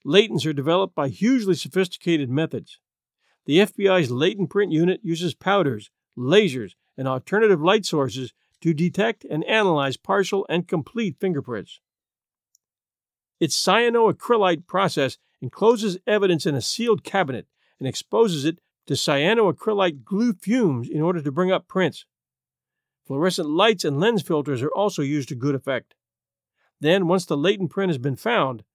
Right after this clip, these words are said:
it is run through the Bureau's Integrated Automated Fingerprint Identification System, what they call I A F I S, an electronic network of databases of millions of fingerprints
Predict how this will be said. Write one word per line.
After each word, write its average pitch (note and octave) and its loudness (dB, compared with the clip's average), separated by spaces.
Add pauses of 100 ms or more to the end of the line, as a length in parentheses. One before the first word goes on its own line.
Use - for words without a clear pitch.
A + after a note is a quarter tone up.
(340)
it D3 0
is A#2 0
run F#3+ 0
through G#3 -4
the D3 -2
Bureau's F#3 4
Integrated G#3+ -2
Automated G3+ 0
Fingerprint F#3 -4
Identification F3 -2
System, - -4 (340)
what C#3 -10
they D3+ -4
call D3 -4
I E3+ 0
A E3+ 0
F E3+ -4
I D3 0
S, - -4 (800)
an A#2+ -4
electronic D3+ -2
network F#3 -2
of D3 -4
databases C#3 2
of B2+ -12
millions E3+ 2
of - -8
fingerprints D3 -4